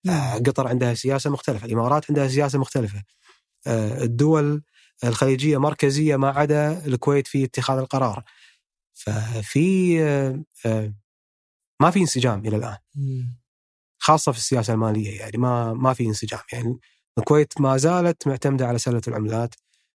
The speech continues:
Speaker 2: آه، السعودية ما زالت معتمدة على الدولار الأمريكي هي والإمارات. يمكن الانسجام بين السعودية والإمارات أكثر من الانسجام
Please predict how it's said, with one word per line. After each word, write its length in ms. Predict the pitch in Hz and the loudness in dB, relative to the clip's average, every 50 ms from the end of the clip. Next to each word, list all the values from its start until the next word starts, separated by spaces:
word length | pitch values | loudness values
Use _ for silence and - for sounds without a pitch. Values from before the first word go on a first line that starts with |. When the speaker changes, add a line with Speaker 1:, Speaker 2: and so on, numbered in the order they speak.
| _ - | _ -8
Speaker 2:
آه، 180 | 127 123 120 113 | -6 -4 -2 -2
السعودية 480 | 113 - - 123 120 127 131 139 131 127 | -4 -4 -2 0 0 0 2 2 2 2
ما 160 | 123 123 120 | 2 2 2
زالت 380 | 127 143 156 160 156 - - | 2 2 4 2 2 0 0
معتمدة 380 | 135 117 110 - 120 117 120 113 | -4 -4 -2 0 0 0 0 -2
على 140 | 107 110 113 | 0 -2 -2
الدولار 320 | 113 120 117 113 110 110 | -2 -2 -2 -2 -2 -2
الأمريكي 400 | 123 113 113 123 123 - 120 117 | -2 0 0 0 0 0 0 0
هي 40 | 120 | 0
والإمارات. 500 | 117 117 117 120 113 110 110 101 98 101 - _ _ _ _ _ _ _ _ _ - - | -2 -2 -4 -2 -2 -2 -4 -4 -8 -10 -14 _ _ _ _ _ _ _ _ _ -4 -4
يمكن 200 | 127 - - 151 | -2 0 2 2
الانسجام 480 | 156 156 143 - 151 185 196 190 175 | 2 2 0 0 2 2 4 2 4
بين 300 | 147 151 151 151 156 - - _ - | 4 2 2 2 0 -2 -4 _ -10
السعودية 580 | - - - 139 135 143 151 165 202 196 175 151 | -8 -6 -4 0 0 0 2 2 2 2 2 2
والإمارات 600 | 139 143 147 160 147 143 143 151 175 180 175 - | 2 2 0 2 2 2 2 2 2 0 -2 0
أكثر 320 | 185 190 - - - 170 160 | -2 -2 -2 0 -2 0 2
من 140 | 156 147 147 | 2 2 2
الانسجام 600 | 151 147 135 123 - 135 151 143 131 135 147 170 | 0 0 -2 -2 -2 -2 -2 0 0 0 -2 -2